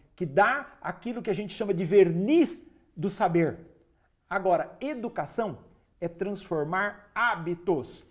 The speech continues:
Numa questão do Livro dos Espíritos, o nosso Kardec pergunta ao, o Espírito da Verdade, "O que que é educar?"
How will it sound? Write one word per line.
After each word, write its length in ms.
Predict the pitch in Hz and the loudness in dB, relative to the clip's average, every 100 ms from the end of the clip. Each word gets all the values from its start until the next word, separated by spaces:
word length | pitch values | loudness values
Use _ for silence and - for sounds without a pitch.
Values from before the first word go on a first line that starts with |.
| _ _ _ _ _ | _ _ _ _ _
Numa 320 | 156 226 254 | -4 -2 -2
questão 640 | 254 214 - 233 269 196 - - - | -2 -4 -2 -2 -2 -4 -10 -20 -4
do 120 | 156 | 0
Livro 260 | 180 165 151 | 0 0 -2
dos 140 | 143 | -2
Espíritos, 760 | 156 - 262 311 320 320 269 - - _ - | -4 -2 -2 0 -2 -4 -6 -12 -20 _ -14
o 440 | - 196 202 202 | 0 4 8 6
nosso 500 | 190 196 214 - 233 | 6 4 4 0 -6
Kardec 500 | 214 196 175 240 240 262 | 0 0 0 -2 -2 -2
pergunta 720 | 233 202 226 247 - 240 240 - - - | -2 -2 -2 -2 2 2 2 -8 -20 -10
ao, 760 | - 196 196 202 202 180 - - _ _ _ - 170 175 - | 2 4 4 4 2 -2 -8 -20 _ _ _ -6 -4 -2 -2
o 80 | |
Espírito 380 | 180 - 226 220 | -2 -2 -4 -2
da 160 | 185 185 | 2 2
Verdade, 500 | 202 185 151 117 104 - _ _ _ _ _ - | 4 4 2 0 -12 -18 _ _ _ _ _ -12
"O 100 | 190 | -10
que 140 | 285 | -10
que 120 | 277 254 | -8 -6
é 60 | |
educar?" 560 | 190 202 175 135 - | -4 -4 -2 -4 -6